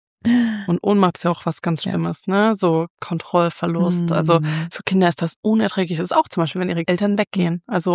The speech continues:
Speaker 2: auch wenn sie weggegeben werden und sowas zu Personen, mit denen sie keinen Bezug haben. Und auch das versuchen wir ja tunlichst zu vermeiden als Erwachsene, ne? Indem wir unser Leben maximal vorhersagbar
Speaker 1: Mhm.
Speaker 2: machen. Ohnmacht ist so ein beschissenes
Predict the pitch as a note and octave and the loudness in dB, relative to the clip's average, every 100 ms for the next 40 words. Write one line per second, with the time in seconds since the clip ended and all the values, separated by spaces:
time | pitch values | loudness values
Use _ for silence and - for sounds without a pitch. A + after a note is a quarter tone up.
0 | F3+ F#3 - F#3 F3+ G3 - F#3 F#3 F#3+ | 0 0 -2 -2 0 -2 -4 -4 0 0
1 | F#3 G3 F#3+ F#3 F#3 F#3 F3+ - G3 F#3 | 2 2 2 2 0 0 -2 -4 -6 -6
2 | F3+ F#3+ F#3 F3+ F3+ F#3+ F3 F3 F3+ F3 | -2 0 2 0 -2 0 0 -2 -2 -2
3 | F3+ - - F#3 F3 F3+ - - - - | -4 -8 -6 -2 0 0 -2 -10 -12 -14
4 | - - - - - G#3 G#3 F3 G3 - | -14 -16 -18 -12 -2 0 0 -2 -4 -2
5 | - F3 - A3 G3+ F3+ F3 - A#3 F#3+ | -2 -4 -4 -4 0 4 4 2 0 0
6 | - - - F3 G3 E3+ D#3 D#3+ F3+ - | 0 -6 -4 -2 -2 -2 -6 -8 -10 -12
7 | - E3 D#3+ F#3 A3+ B3+ C4 F3 E3+ F3 | -8 -4 -2 0 0 0 -2 -4 -2 -2
8 | F3 F3 F3+ E3 F3+ F3+ F3+ A3 A#3 - | 0 0 0 0 0 0 2 2 2 -4
9 | - G#3 G3+ G3+ G3+ G3+ - G3+ G#3 A3 | -2 0 2 2 2 0 0 0 2 4
10 | B3 F3+ D#3 F#3 F3 D#3+ D#3+ D#3+ E3 D#3+ | 4 4 0 0 -2 -2 -2 -4 -4 -2
11 | A3 G#3 F3 F3+ - - - F#3 E3+ D#3+ | -2 -2 -2 -4 -8 -8 -6 -6 -6 -8
12 | - - - - D#4+ - B3 A3+ A3+ A#3 | -12 -16 -10 -4 -4 -4 -4 -2 -2 -4